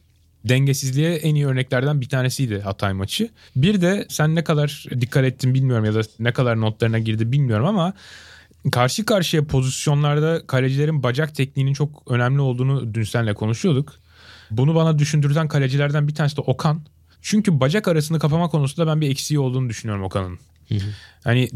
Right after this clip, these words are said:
Speaker 1: dönem dönem kaleciler, mesela Munir bunu çok iyi yapıyor Hatay'da ki bu şekilde Giresun maçında kurtardığı bir gol var Munir'in. İki bacağını açarak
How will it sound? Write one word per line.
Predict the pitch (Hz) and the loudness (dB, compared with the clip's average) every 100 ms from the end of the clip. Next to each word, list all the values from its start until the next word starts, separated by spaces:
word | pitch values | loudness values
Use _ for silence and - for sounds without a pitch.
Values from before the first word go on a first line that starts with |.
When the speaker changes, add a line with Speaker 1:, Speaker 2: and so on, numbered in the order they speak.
| 113 | 2
Speaker 1:
dönem | 127 160 214 | 4 2 2
dönem | 196 175 175 | 2 2 0
kaleciler, | 151 156 151 151 170 160 - | 0 0 2 0 0 -2 -2
mesela | 135 151 135 | -2 0 0
Munir | 131 143 175 | 2 0 0
bunu | 151 151 | 0 0
çok | 156 - | -2 -4
iyi | 123 | -4
yapıyor | 104 110 | -4 -4
Hatay'da | 101 110 131 180 | -2 -2 0 0
ki | 156 147 | 0 0
bu | 120 113 | 0 0
şekilde | 170 147 139 147 180 | 0 0 0 0 0
Giresun | 131 135 151 151 | 0 0 0 -2
maçında | 127 - 135 | -2 -2 -2
kurtardığı | - - 120 127 127 | -2 -2 -2 0 0
bir | |
gol | 117 123 | 2 2
var | 117 90 | 2 0
Munir'in. | 87 85 82 - - - - - - _ | -4 -6 -10 -16 -20 -20 -20 -20 -20 _
İki | - - 220 175 | -4 0 0 2
bacağını | 156 160 160 170 - | 2 4 2 0 0
açarak | 123 - 185 160 - | -2 0 0 0 -4